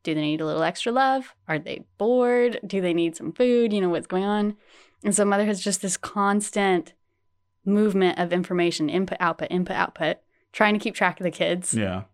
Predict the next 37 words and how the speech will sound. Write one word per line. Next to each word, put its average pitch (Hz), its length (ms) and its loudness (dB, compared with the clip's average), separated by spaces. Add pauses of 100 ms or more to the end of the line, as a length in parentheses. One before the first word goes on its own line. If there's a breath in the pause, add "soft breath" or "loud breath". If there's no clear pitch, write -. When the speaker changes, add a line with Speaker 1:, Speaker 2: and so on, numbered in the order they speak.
Speaker 1:
And 214 180 2
there's 214 180 2
so 226 260 2
much 233 180 2
that 208 80 0
goes 202 180 2
on 196 100 2
behind 190 260 2
the 180 40 2
scenes 196 280 -2
that 180 160 -4
Hollywood, 175 400 0 (100)
there's 190 200 2
no 190 280 2
way 165 340 0
to - 180 -6
catch - 360 -4
that. 151 220 -6 (460 soft breath)
But 208 100 4
it 214 100 2
just 262 220 2
really 214 280 4
is 185 140 -2
like 180 200 0
you 196 100 -2
put 196 220 0
your 185 160 2
entire 160 400 0
soul 156 440 -4 (180)
into 175 180 -2
these 160 180 -4
kids. - 480 -10
Speaker 2:
Yeah. 104 300 -2
Speaker 1:
Just 202 220 -2 (100)
all 202 260 4
the 185 100 -2
time. 160 400 -2